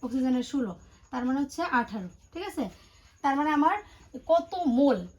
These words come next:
মোল কথা মানে হচ্ছে এন এর মান। মোল কথা মানে কিসের মান? এন এর মান।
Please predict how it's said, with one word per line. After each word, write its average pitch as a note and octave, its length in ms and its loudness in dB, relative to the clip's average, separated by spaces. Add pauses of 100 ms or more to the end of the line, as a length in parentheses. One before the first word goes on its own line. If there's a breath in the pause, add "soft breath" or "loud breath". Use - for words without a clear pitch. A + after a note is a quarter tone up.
মোল D4+ 260 2
কথা F#4 240 0
মানে F#4+ 140 -4
হচ্ছে E4+ 160 -4
এন C4 100 4
এর G#3 120 -2
মান। F3 160 -8
মোল C4 320 0
কথা E4 120 -2
মানে E4 180 0
কিসের E4 240 -2
মান? F4 460 0
এন B3 100 4
এর A3 120 -4
মান। F3+ 140 -6